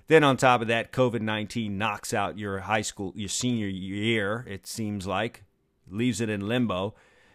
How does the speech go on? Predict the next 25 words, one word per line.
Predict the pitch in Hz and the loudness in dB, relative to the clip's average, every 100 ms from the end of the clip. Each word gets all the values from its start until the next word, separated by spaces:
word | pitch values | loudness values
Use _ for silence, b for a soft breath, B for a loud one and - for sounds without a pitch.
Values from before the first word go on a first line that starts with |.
| b | b
Then | 143 147 | 2 4
when | 143 131 | 4 4
you | 127 123 120 | 4 4 4
are | 117 | 2
able | 131 147 131 | 4 4 6
to | 117 | 4
have | 135 127 | 4 6
that | 120 104 | 4 2
senior | - 113 104 | -2 -2 -2
year, | 95 101 120 123 b b | -2 0 -2 -2 b b
you're | 92 | -8
now | 107 127 | -2 0
being | 120 120 110 | 0 0 -2
told | - 113 | -2 0
by | 110 104 | 0 0
the | 101 | -2
governing | 110 107 101 95 | -2 -2 -4 -4
body | 104 107 110 | -2 0 -2
that | 104 104 - 107 | -4 -4 -4 -4
you | 120 | -4
cannot | 117 117 110 110 - | -4 -4 -2 -4 -4
play | - 110 107 | -4 -2 -4
because | 101 - 98 92 | -6 -6 -6 -4
you | 104 104 98 _ _ _ _ _ | -6 -6 -6 _ _ _ _ _
turned | - 113 110 110 101 | -4 -2 0 -2 -6